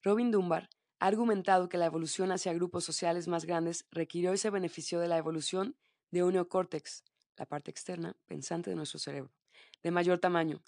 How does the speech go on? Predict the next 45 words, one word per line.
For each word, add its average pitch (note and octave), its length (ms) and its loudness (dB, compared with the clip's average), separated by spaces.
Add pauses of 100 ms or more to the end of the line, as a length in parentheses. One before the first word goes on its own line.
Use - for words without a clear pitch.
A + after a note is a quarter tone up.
(320)
y F#3 100 -6
que F#3 120 2
la F3 140 6
gestión G3 340 0
de G#3 60 4
la F#3 120 6
complejidad F3 540 0
social F3 520 0
requirió F3+ 440 2
y G#3+ 60 6
se A#3 120 2
benefició F3+ 520 0
de F3 80 4
la E3+ 80 6
evolución D#3+ 400 0
del E3 100 2
lenguaje. D#3 500 -2 (420)
En F3+ 100 2
un G#3 100 6
famoso G3+ 400 4
artículo E3+ 400 0
de D#3+ 100 4
mil F3 160 2
novecientos E3 460 0
noventa D3+ 300 0
y C#3+ 60 -4
tres, D#3 340 -6 (320)
publicado F#3+ 580 4
con F#3+ 140 2
los E3 120 0
comentarios E3+ 600 0
de E3 160 -2
más F3+ 160 0
de G#3 80 -2
treinta F3 300 -2
científicos, D#3+ 720 -6 (420)
Dunbar G#3+ 460 4 (200)
examinó D#3+ 680 0
la E3 160 0
relación D#3 460 0
entre G3+ 180 0
el F3 80 -2
tamaño D#3+ 380 2
del D3+ 100 -4
cerebro D#3+ 420 -2